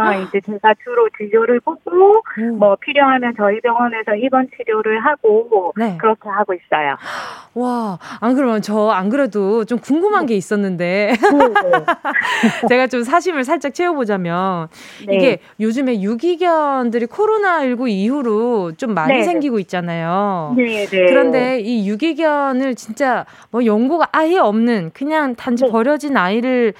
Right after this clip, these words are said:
Speaker 1: 처음에 이렇게 만났을 때 어떻게 대처를 하는 게 좋나요? 그게 너무 궁금해서요. 아이가
Speaker 2: 음.
Speaker 1: 경쟁,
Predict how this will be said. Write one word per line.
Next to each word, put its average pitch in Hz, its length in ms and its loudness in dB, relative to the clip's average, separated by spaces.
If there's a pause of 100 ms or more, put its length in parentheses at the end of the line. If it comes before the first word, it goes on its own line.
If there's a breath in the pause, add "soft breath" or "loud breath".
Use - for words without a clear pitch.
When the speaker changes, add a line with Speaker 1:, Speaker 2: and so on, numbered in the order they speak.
(240 loud breath)
Speaker 1:
처음에 381 360 0
이렇게 226 220 -2
만났을 262 520 -2
때 220 260 -2
어떻게 226 500 -2
대처를 247 360 0
하는 233 160 0
게 220 80 -2
좋나요? 180 380 -4
그게 254 240 -4
너무 208 220 0
궁금해서요. 226 600 -2
아이가 247 300 2
Speaker 2:
음. 254 320 4
Speaker 1:
경쟁, 254 540 2